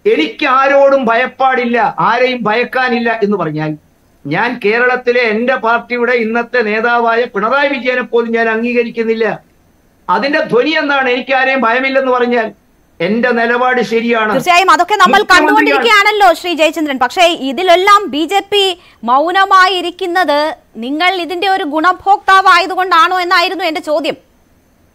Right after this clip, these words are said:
Speaker 1: അല്ല, ബി ജെ പിക്ക് എന്ത് ഗുണഭോ-, എന്ത് ഗുണമാണ് കിട്ടിയിരിക്കുന്നത്? നിങ്ങളിപ്പോ കുറച്ച് ദിവസമായിട്ട്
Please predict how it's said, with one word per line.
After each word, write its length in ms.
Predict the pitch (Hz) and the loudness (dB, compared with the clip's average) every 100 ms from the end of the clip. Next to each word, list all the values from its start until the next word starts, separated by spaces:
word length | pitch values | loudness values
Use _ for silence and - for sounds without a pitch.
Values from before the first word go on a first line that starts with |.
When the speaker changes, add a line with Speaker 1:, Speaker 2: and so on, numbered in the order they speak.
| _ _ _ _ _ _ _ - | _ _ _ _ _ _ _ -4
Speaker 1:
അല്ല, 240 | 202 196 | -4 -4
ബി 280 | 175 277 330 | -4 0 0
ജെ 260 | 349 330 269 | 0 0 0
പിക്ക് 220 | 220 220 220 | -4 -2 0
എന്ത് 280 | 240 285 320 254 | 0 -4 -4 -2
ഗുണഭോ-, 480 | 208 214 226 226 226 - 214 | -2 0 0 0 -2 -6 -4
എന്ത് 260 | 226 294 302 | -2 -2 -2
ഗുണമാണ് 640 | 240 175 202 226 226 214 | -4 -4 -2 0 0 0
കിട്ടിയിരിക്കുന്നത്? 560 | 185 170 180 160 165 180 | -2 -4 -6 -4 -4 -4
നിങ്ങളിപ്പോ 400 | 262 311 302 269 | -4 -2 -2 -2
കുറച്ച് 220 | 220 208 202 | -2 -4 -4
ദിവസമായിട്ട് 720 | 180 180 233 202 190 156 | -4 -2 -2 -2 -4 -6